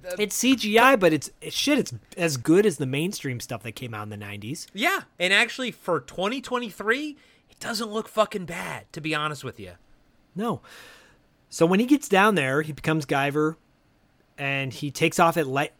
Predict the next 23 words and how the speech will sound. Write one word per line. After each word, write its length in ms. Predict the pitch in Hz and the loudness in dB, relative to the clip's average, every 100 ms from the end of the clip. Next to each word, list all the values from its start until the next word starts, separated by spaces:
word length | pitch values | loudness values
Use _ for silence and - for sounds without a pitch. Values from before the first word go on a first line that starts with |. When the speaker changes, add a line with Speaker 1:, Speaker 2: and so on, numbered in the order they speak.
| _ | _
Speaker 2:
he 160 | - 143 | -14 -10
takes 300 | - 147 170 | -10 -4 2
off 200 | 147 135 | 2 0
at 180 | 113 | -8
lightning 380 | 131 160 190 160 | -6 -6 -4 -4
speed. 520 | - - 147 113 107 - - - - | -6 -6 -4 -4 -10 -16 -18 -16 -8
Speaker 1:
Ba-da-da-da-da-da-da. 920 | 247 240 180 165 - - - - - - - | -4 -4 -6 -10 -12 -14 -16 -18 -18 -12 0
Speaker 2:
Ba-da-da-da-da. 600 | 220 185 151 131 127 110 - - - | 0 2 -2 -6 -10 -14 -18 -20 -20
It 80 | _ | _
cuts 220 | - 180 | 0 0
to 100 | - | -2
Corey, 360 | 160 190 190 175 | -4 0 2 2
who's 200 | 151 135 | 2 0
now 160 | 151 160 | 0 2
being 280 | 151 135 - _ | 0 -2 -8 _
pushed 300 | - 190 - | -2 -2 0
into 220 | 170 151 | 2 2
a 60 | 131 | 2
pond 580 | - 160 170 131 120 113 _ _ - | 0 0 0 0 -4 -12 _ _ -6
by 520 | 127 123 120 117 117 _ | -2 0 -2 -4 -10 _
Potato 380 | - - 156 156 | -14 -2 2 2
Bug 400 | 127 117 120 127 - - | 2 -2 -4 -10 -18 -16
Zoonoid, 600 | 127 127 117 110 107 113 | -6 -4 -4 -6 -10 -12